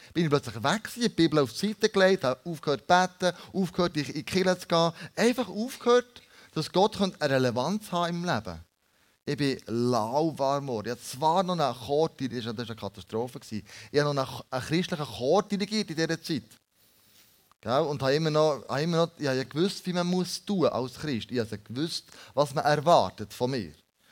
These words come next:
Und wie man sich muss verhalten als Christ. Das habe ich, das habe ich auch gemacht. Aber daneben ein Leben gelebt und denke, du meine Güte.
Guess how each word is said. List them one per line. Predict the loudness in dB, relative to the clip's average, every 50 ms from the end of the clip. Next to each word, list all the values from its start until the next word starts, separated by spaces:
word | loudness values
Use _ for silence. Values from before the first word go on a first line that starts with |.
| -20 -12 _
Und | -6 -4 0
wie | 0 2
man | 2 2
sich | 0 0 -2
muss | 0 2 2 0 0
verhalten | 0 -2 -2 0 2 2 2 2 0 -4 -4 -2
als | -2 -2 -2 -6 -8
Christ. | -10 -10 -10 -10 -14 -20 _ _ _ _ _ _ _
Das | -10 -6 -4
habe | -2 -2 -2
ich, | -4 -6 -10 -2
das | -2 -2 0 0
habe | -2 -2 -2
ich | -4
auch | -6 -8
gemacht. | -6 -2 0 0 0 -2 -8 -16 -20 -20 -20 _ _ _ -20 -20 -20 -20 -20 -20 -20 _ _ _ _ _ _ _ _ -20 -20 -20 -20 _ _ _ _ _ _ _ _ _ _ -4
Aber | -4 -2
daneben | -2 -2 2 4 4 4 4 2 0
ein | 0
Leben | 2 2 2 2 2 -2 -2 0
gelebt | 0 0 0 -2 -6
und | -8 -6 -6
denke, | -6 -6 -6
du | -8 -6
meine | -6 -4 -6 -6 -8
Güte. | -8 -10 -12 -12 -12 _ -18